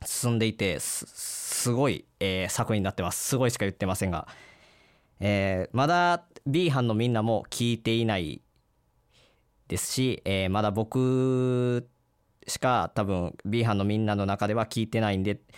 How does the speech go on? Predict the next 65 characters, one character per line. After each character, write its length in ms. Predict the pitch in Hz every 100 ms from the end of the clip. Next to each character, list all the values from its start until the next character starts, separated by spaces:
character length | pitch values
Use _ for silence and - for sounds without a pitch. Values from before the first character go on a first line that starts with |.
| - - -
え 160 | 95 92
ー、 40 |
多 120 | 107
分 260 | 95 87 78
B 100 | 107
班 160 | 101 92
の 80 | 90
み 80 | 92
ん 60 |
な 80 | 87
も 160 | 80 -
多 100 | 90
分 120 | 78
聞 240 | - 92
い 60 | 87
て 120 | 92
く 100 | -
れ 120 | 95
る 60 | 90
と 120 | 87
思 160 | 85 87
い 60 |
ま 120 | 87 92
す。 480 | - - - - - _ _ _ _ _ _ _ _
え 360 | - 113 110 107
ー、 60 | 104
そ 300 | - 147 117
う 20 |
で 80 | 90
す 100 | 101
ね。 200 | 82 -
え 420 | 104 101 95 - - _
ー、 540 | _ _ _ _ _ - _
ち 80 | 160
ょ 40 |
っ 20 |
と 80 | -
話 300 | 117 127 110
戻 180 | 101 117
る 60 | 120
ん 40 |
で 20 |
す 100 | 104
け 60 | 104
ど、 100 | 95
そ 100 | 104
の、 140 | 95
ま 260 | 95 98 - _
あ、 40 | _ _ _
そ 140 | -
の 120 | 101
放 200 | 95 120
送 260 | 117 113 110
の 180 | 107 104
コ 120 | 113
ン 60 | 107
テ 80 | 95
ス 80 |
ト 140 | - 82
を 80 | -
行 100 | 107
っ 20 |
て、 380 | - 123 98 67
ま 260 | - 120
あ、 20 | -